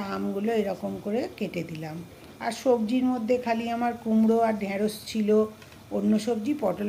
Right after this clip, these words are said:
ফটল এতে দেয়া চলে না। এর মধ্যে একটু বেগুন দিলে ভালো হতো, কিন্তু আমার বেগুন ঘরে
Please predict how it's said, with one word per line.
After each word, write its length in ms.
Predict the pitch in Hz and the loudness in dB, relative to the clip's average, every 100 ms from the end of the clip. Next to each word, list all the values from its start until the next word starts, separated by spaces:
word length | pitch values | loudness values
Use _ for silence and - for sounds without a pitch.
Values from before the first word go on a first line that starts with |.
| 208 | -4
ফটল 260 | 226 320 320 | -6 -2 -2
এতে 180 | 262 247 | 0 0
দেয়া 260 | 214 208 190 208 | 2 2 2 -2
চলে 220 | 175 170 | -2 -2
না। 120 | 180 214 - - - | -4 -10 -16 -20 -8
এর 140 | 214 214 | -2 0
মধ্যে 180 | 240 226 | 0 2
একটু 200 | 254 254 220 | 2 2 2
বেগুন 280 | 220 220 247 247 | 4 4 4 2
দিলে 200 | 262 302 359 208 | 2 2 2 0
ভালো 200 | 190 190 | 0 0
হতো, 160 | 175 202 202 | -2 -4 -2
কিন্তু 200 | 208 254 220 | -2 0 -2
আমার 220 | 196 220 262 202 | -2 -2 0 -2
বেগুন 340 | 185 208 214 214 208 - - - | -2 0 2 2 -2 -14 -20 -12
ঘরে 240 | 185 190 | -6 -2